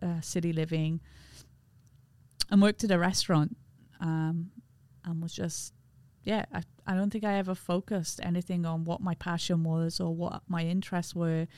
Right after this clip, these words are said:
I loved cycling around the city, going to art <laughs> galleries and museums and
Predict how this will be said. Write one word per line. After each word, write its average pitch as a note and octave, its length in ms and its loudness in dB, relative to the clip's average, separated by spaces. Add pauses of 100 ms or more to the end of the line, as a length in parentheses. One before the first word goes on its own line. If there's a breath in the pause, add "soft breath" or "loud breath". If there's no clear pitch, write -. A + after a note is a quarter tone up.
(320 loud breath)
I - 40 -4
loved E3 240 -2
cycling E3+ 460 0
around F#3 140 2
the F#3 80 2
city, G3+ 420 2
going F#3 320 0
to F#3 240 -2
art F#3 280 2
<laughs> G3 60 0
galleries F#3+ 520 6
and F#3 300 4
museums F3+ 720 2
and E3+ 140 0